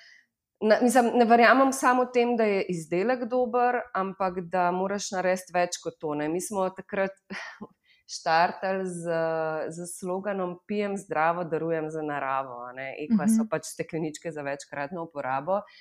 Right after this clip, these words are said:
Speaker 1: In zdaj, ko gledava včasih nazaj na ta slogan, se nama zdi tako fenomenalno <laughs> dober.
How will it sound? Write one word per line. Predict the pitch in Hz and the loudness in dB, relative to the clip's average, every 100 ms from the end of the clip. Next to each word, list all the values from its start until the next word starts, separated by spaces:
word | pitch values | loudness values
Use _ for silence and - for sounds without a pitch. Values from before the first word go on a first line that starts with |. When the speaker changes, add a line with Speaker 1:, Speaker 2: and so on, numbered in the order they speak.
| - - - - _ | -20 -20 -20 -20 _
Speaker 1:
In | - 175 175 175 175 170 | -2 2 4 4 2 -2
zdaj, | 180 190 190 | -4 -2 0
ko | 262 226 | 0 0
gledava | 202 202 240 226 214 | 2 2 2 2 2
včasih | 208 202 170 185 226 | 0 0 0 0 -4
nazaj | 226 185 170 165 180 | -4 -4 -2 0 2
na | 196 185 | 0 -2
ta | 180 180 | 0 -2
slogan, | - 196 196 | -2 -4 -4
se | 190 175 | -4 -2
nama | 170 170 | -2 -2
zdi | 165 190 180 | -4 -8 -10
tako | - 208 - - _ - | -6 -6 -6 -20 _ -8
fenomenalno | 185 202 208 180 202 - 214 202 | -4 -2 0 0 0 -2 -2 -2
<laughs> | 165 | -4
dober. | 151 143 170 220 | -6 -2 0 0